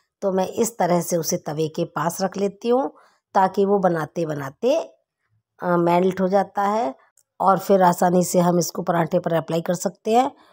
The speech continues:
और इस प्रकार से मैंने अपने सारे पराठे रेडी कर लिए हैं और ये बहुत ही स्वादिष्ट बनकर तैयार हुए हैं। टेस्टी टेस्टी सर्दियों का मूंग की दाल का पराठा, लाजवाब टेस्ट।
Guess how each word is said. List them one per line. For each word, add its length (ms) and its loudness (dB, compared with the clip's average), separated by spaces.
और 180 0
इस 160 -2
प्रकार 340 -4
से 220 -2
मैंने 260 -2
अपने 320 -2
सारे 280 -4
पराठे 560 -6
रेडी 220 2
कर 100 4
लिए 240 2
हैं 240 4
और 180 2
ये 60 4
बहुत 420 -2
ही 60 0
स्वादिष्ट 680 -4
बनकर 400 -2
तैयार 480 -2
हुए 220 -10
हैं। 160 -4
टेस्टी 500 -8
टेस्टी 720 -4
सर्दियों 640 -2
का 380 0
मूंग 340 -2
की 80 -10
दाल 260 -14
का 80 -6
पराठा, 680 -6
लाजवाब 680 -4
टेस्ट। 720 -10